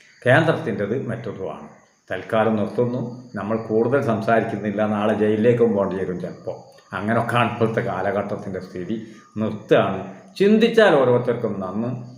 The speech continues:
ഇതിൻ്റെയൊക്കെ മേലെ ഒരു നിയന്ത്രിക്കുന്ന വിഭാഗം വേറെ ഉണ്ട് എന്നുള്ള കാര്യം മറന്നു പോകരുത്. അവർ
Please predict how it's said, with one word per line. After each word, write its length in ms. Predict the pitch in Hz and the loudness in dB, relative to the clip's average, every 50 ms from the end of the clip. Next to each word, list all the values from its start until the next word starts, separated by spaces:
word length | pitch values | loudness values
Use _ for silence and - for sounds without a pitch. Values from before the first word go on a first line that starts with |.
| - - 147 | -8 -6 -4
ഇതിൻ്റെയൊക്കെ 460 | 127 147 131 127 135 123 - - 123 120 117 113 | -2 0 2 2 2 2 2 2 2 2 2 2
മേലെ 460 | 117 117 123 127 131 135 147 160 196 196 - - | 0 2 2 2 4 4 4 4 4 2 4 4
ഒരു 120 | 117 113 110 98 101 | 4 4 4 2 -2
നിയന്ത്രിക്കുന്ന 600 | 98 98 107 113 110 110 107 - - 101 98 98 98 | -2 -2 0 -2 -2 -4 -6 -6 -6 -4 -4 -4 -4
വിഭാഗം 380 | 95 95 95 95 95 92 95 95 92 87 | -2 -2 -2 -2 -2 -2 -4 -4 -4 -2
വേറെ 420 | 92 92 95 98 98 101 101 117 110 101 104 95 | -2 0 2 2 2 2 2 2 0 -2 -4 -8
ഉണ്ട് 240 | 90 90 82 92 92 95 | -8 -8 -6 -4 -4 -4
എന്നുള്ള 260 | 92 92 90 87 87 82 85 | -4 -4 -4 -6 -6 -4 -6
കാര്യം 300 | 85 85 - 98 120 - - - - - 107 104 | -6 -4 -2 -2 -2 -4 -4 -8 -10 -8 -4 -2
മറന്നു 400 | 101 95 95 98 95 95 101 110 87 85 | -2 0 -2 -2 -4 -2 -2 -2 -2 -2
പോകരുത്. 440 | 85 85 85 87 82 82 80 82 80 80 - - - _ _ _ _ - | -4 -4 -4 -6 -8 -10 -10 -12 -14 -16 -18 -20 -20 _ _ _ _ -10
അവർ 340 | 98 98 92 95 101 107 | -10 -8 -6 -6 -4 0